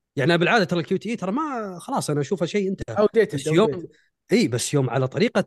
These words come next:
Speaker 1: هاي فاي رش مع الموسيقى وكذا و-، وحتى يوم في أحد الزعماء كان يعتمد على هذا الشيء،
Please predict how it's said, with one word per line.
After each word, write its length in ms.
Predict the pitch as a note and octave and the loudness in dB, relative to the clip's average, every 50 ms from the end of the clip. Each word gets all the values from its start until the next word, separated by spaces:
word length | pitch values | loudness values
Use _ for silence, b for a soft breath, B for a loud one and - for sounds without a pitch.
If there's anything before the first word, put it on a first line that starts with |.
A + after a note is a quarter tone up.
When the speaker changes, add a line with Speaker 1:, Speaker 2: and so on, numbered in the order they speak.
| - - | -2 -4
Speaker 1:
هاي 340 | D3 B2+ A#2 A2 A#2+ C#3 B2+ | -4 -4 -4 -4 -4 -6 -6
فاي 140 | - B2 A#2+ | -6 -8 -6
رش 360 | A#2+ B2 A#2+ - - - A#2+ | -6 -6 -6 -6 -8 -10 -10
مع 140 | A2+ G2+ B2 | -8 -4 -4
الموسيقى 600 | A#2 A2+ A2 - - B2+ B2 B2 - - A#2+ A2 | -4 -2 -2 -4 -2 -2 -2 -2 -2 -4 -4 -6
وكذا 380 | - - - B2+ A#2 B2+ A#2+ | -6 -6 -6 -4 -2 -2 0
و-، 320 | B2 B2 B2 B2 B2 A#2+ B2 b b b b b b b _ _ _ _ - | 0 -2 -2 -4 -6 -10 -12 b b b b b b b _ _ _ _ 0
وحتى 800 | B2 C3 C3+ C3 C3+ C3+ B2+ - - - A3+ - - - C4 C4+ | 2 2 4 4 2 2 0 -2 -2 -2 -2 0 2 4 4 6
يوم 300 | D4 C#4 B3+ A#3+ A3+ F3+ | 6 4 4 4 2 2
في 160 | - A3 G#3+ | 2 0 0
أحد 220 | - - F3+ D#3+ | 0 -2 -2 -2
الزعماء 520 | D#3+ D3 C#3+ C3+ A#2+ B2+ C#3+ C#3+ F#3 G3 - | 0 0 -2 -2 -2 -4 -4 -4 -4 -4 -4
كان 160 | - E3 F3+ | 0 0 0
يعتمد 320 | F3+ - - - C#3+ A#2+ | 0 0 -2 -4 -4 -4
على 100 | B2 A#2 | -4 -4
هذا 140 | A2+ C#3+ C3+ | -4 -4 -6
الشيء، 400 | B2 - - D3+ C#3+ C#3 C#3 | -6 -6 -4 -4 -4 -4 -4